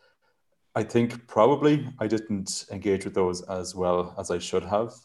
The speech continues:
uh, first time around, which may explain quite a lot. So I'm probably the man with the longest arts degree known to the world. Uh, it took me five years to complete a three-year degree there. Um, failed a year twice. That was, that was nice.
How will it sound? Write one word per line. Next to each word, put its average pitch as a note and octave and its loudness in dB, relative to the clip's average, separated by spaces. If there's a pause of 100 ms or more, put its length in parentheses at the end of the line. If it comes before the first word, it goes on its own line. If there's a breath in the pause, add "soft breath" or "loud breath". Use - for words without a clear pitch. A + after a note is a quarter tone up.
(120)
uh, E2+ -6
first - -8
time F#2 -4
around, F#2 -4
which F#2+ -6
may G#2 0
explain F#2 -4
quite F#2 -4
a F2 0
lot. F2+ -2
So F2+ -2 (520)
I'm F#2+ -6
probably G2+ 2
the G2 -2
man F#2 0
with F2+ -6
the F2+ -2
longest F2+ -2
arts F2+ -2
degree F#2+ -6 (160)
known F2 -8 (120)
to E2+ -4 (160)
the F2 -6
world. F2+ -2 (440 soft breath)
Uh, F2+ -2
it F#2+ -4
took - -2
me F#2+ 0
five F#2+ 2
years F#2 0
to - -14
complete F2+ -2
a F2 -2
three-year F2+ -4
degree F2+ -6
there. G2 0 (120)
Um, F2 -10 (380)
failed G2 4
a F#2+ -2
year F#2 0
twice. G2+ -2
That F#2 -4
was, F#2 -6
that - -10
was F#2+ -8
nice. G#2 -6